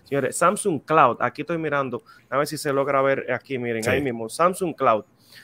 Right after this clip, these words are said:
Speaker 1: Yo no la utilizo, porque yo utilizo otros servicios que ya tengo, que son un poquito más, vamos a decir,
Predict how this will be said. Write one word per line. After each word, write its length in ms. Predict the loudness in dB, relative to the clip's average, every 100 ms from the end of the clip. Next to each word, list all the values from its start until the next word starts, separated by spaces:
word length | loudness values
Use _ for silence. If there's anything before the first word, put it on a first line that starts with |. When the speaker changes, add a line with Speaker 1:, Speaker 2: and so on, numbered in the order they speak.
| -18
Speaker 1:
Yo 220 | -2 0
no 80 | 2
la 100 | 2
utilizo, 560 | 2 0 0 -2 -2 -8 -10
porque 200 | -6 -4
yo 80 |
utilizo 480 | -4 -6 -6 -4 0
otros 280 | 0 0 -4
servicios 560 | -2 -2 -2 -4 -8 -8
que 120 | -4
ya 160 | -2 0
tengo, 340 | 0 -4 -4
que 100 | -10
son 180 | -12 -10
un 100 | -10
poquito 300 | -10 -10 -6
más, 260 | -2 0 0
vamos 180 | 0
a 40 | -2
decir, 500 | -4 -4 -2 -4